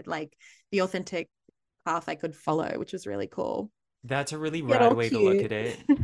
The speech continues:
Speaker 2: But yeah, but I also honoring, like, especially at twenty, where you're like, "This is my,"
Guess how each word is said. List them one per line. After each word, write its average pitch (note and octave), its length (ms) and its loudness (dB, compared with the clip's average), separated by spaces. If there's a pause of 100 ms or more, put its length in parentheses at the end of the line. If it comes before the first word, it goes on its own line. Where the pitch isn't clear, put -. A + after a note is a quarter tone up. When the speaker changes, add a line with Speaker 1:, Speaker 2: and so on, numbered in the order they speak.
Speaker 2:
But C#3+ 220 6
yeah, E3 200 4
but E3 140 2
I D#3+ 80 4
also F3 500 2
honoring, C3+ 560 0
like, G#2 300 -10 (260)
especially D#3+ 500 -2
at B2+ 120 -2
twenty, D3+ 440 0
where G#2+ 160 -2
you're G#2 160 0
like, G2 320 -6 (340)
"This C#3+ 240 -2
is E3+ 180 -4
my," C#3 880 -2